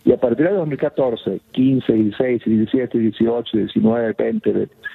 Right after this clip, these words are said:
el, la economía ha continuado su ciclo recesivo y este dos mil veinte Venezuela transita su séptimo año consecutivo de recesión, recesión, y si uno agrega el ciclo contractivo completo de los siete años,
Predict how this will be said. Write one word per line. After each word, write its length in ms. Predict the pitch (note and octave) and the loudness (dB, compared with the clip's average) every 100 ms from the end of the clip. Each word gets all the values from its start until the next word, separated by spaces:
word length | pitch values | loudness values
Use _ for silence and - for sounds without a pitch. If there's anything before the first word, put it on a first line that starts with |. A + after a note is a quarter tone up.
| - _ - | -18 _ 2
el, 220 | B2 B2 | 4 4
la 60 | B2+ | 2
economía 560 | A#2+ B2 A#2+ A2 A#2 | 0 0 0 0 0
ha 80 | A#2 | -4
continuado 520 | A#2 A2+ A#2 A2 G#2+ | -4 -2 0 2 0
su 120 | A2+ A2+ | -2 -4
ciclo 280 | - A#2+ | 0 0
recesivo 420 | A#2+ C#3+ C#3 C3 - | 0 0 0 -2 0
y 120 | C#3 | 0
este 200 | D#3 F3+ | 0 0
dos 140 | F3 B2+ | -2 -2
mil 120 | B2 | 0
veinte 480 | B2+ A2 G2 C3 C#3+ - - - | 0 0 -2 -2 -4 -10 -20 -6
Venezuela 400 | - A#2 G#2+ A#2 | 0 2 4 0
transita 800 | A#2 C3+ A#2 A2 A#2+ A2 B2 C3 - - - | 0 -2 -2 0 0 2 0 0 -6 -20 -6
su 200 | - A#2 | 0 0
séptimo 680 | - E3 - - D#3 C#3+ | 2 0 0 0 2 2
año 380 | A#2+ A2+ A#2 A#2 - | 2 0 0 -2 -4
consecutivo 920 | D3 D3 - C3+ B2+ - A2 G#2+ A2 | -4 -2 -2 -2 -2 0 4 4 2
de 100 | A2+ | 0
recesión, 520 | G#2+ G#2 - - B2 C3+ - | -2 -2 -2 -2 -2 -4 -4
recesión, 600 | B2 B2+ C#3+ D#3+ C3 D3+ - - - - | 0 0 0 0 0 -2 -8 -18 -10 0
y 80 | C3+ | 2
si 120 | C3 | 4
uno 160 | B2 | 4
agrega 680 | C#3 C3 F#3 F3+ B2+ C3 D#3+ - | 2 0 -2 -2 -2 -2 -4 -6
el 400 | A#2+ A2+ G#2 - - | -4 -4 -6 -12 -2
ciclo 260 | C#3 D#3 | 0 0
contractivo 580 | D3 D3 C3 B2 C#3+ C#3+ | 0 -2 -2 -2 0 2
completo 440 | C#3 B2 D3 C#3+ B2 | 0 -2 -2 0 0
de 60 | |
los 120 | A2+ | 0
siete 260 | - A2+ E3+ | -2 0 0
años, 340 | D#3+ C#3 F3 | 0 0 -2